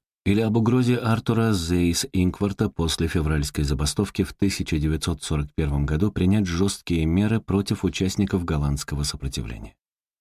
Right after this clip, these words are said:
Де Йонг признавал, что Керстен действительно мог оказывать кому-то услуги, пользуясь страданиями Гиммлера.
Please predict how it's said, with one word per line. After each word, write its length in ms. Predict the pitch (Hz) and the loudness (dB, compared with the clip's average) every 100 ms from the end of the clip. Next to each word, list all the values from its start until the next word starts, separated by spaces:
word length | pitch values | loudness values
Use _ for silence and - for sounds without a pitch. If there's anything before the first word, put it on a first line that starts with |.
| _ _ - | _ _ -4
Де 140 | 85 | 0
Йонг 300 | 104 131 139 | 2 2 2
признавал, 420 | - 120 120 127 131 | 0 2 4 4 2
что 220 | - 107 | 0 -2
Керстен 480 | - 127 - 123 117 | 0 -2 0 0 2
действительно 640 | 113 - 131 127 92 85 | 0 0 -2 0 0 2
мог 240 | 85 95 | 2 2
оказывать 480 | 90 76 87 90 80 | 0 -2 -2 0 -2
кому-то 400 | - 80 85 82 | -2 -2 -2 -2
услуги, 460 | 78 - 98 113 107 | -4 -2 0 2 0
пользуясь 560 | - 90 90 92 101 | 0 0 0 2 0
страданиями 720 | - - 71 67 69 71 73 78 | 0 -4 -2 0 0 0 0 0
Гиммлера. 580 | 82 78 55 50 - | 0 -2 -2 -4 -10